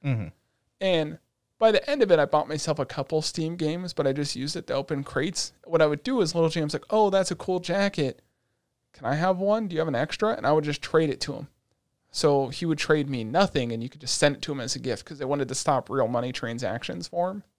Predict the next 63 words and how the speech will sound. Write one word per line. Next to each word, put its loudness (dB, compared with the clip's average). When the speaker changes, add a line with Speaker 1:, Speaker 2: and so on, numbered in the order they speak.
Speaker 2:
And 0
then 2
I 2
don't 0
think -4
you -8
can -8
trade -2
anything -8
in -8
pub -4
G -10
anymore -8
'cause -10
C 2
S 4
go 4
you -2
can't -8
trade -2
as -4
well. 0
You -4
have -2
to -2
actually, -4
uh, 0
or 4
you 0
can't, 0
like, 4
give 0
it 0
to -6
someone -2
for -14
free. -12
You -2
actually 0
have 0
to -4
trade -2
an 2
item 0
for -4
it, -10
or -6
you -4
have -6
to, -6
like, -4
give 0
a 2
money -2
through -12
Steam -10
'cause -6
Steam -4
takes -8
a -10
thirty -6
percent -12
cut. -14